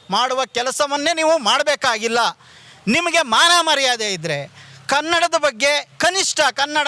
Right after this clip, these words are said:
ನಾಡು ನುಡಿ ಭಾಷೆ ಬಗ್ಗೆ ಏನಾದರೂ ಒಂದು ಕನಿಷ್ಠ ನಿಮಗೆ ಕಾಳಜಿ ಅನ್ನೋದಿದ್ದರೆ, ಈ ಕೂಡಲೇ ನೀವು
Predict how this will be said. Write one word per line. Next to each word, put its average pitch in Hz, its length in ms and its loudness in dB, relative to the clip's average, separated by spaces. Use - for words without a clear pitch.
ನಾಡು 285 380 2
ನುಡಿ 277 320 0
ಭಾಷೆ 262 380 0
ಬಗ್ಗೆ 262 240 -4
ಏನಾದರೂ 294 640 0
ಒಂದು 302 240 0
ಕನಿಷ್ಠ 339 380 -2
ನಿಮಗೆ 269 220 0
ಕಾಳಜಿ 330 420 2
ಅನ್ನೋದಿದ್ದರೆ, 269 680 -2
ಈ 294 160 2
ಕೂಡಲೇ 330 560 2
ನೀವು 277 460 -2